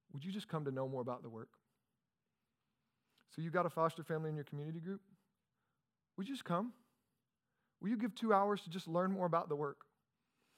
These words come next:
It will help you. It will help you know what they're going through.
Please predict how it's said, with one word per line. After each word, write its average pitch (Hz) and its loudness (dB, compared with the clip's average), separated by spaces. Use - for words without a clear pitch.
It 226 4
will 208 4
help 165 0
you. 123 -6
It - -6
will 208 2
help 220 4
you 220 4
know 196 8
what 196 6
they're 165 2
going 151 0
through. 107 -12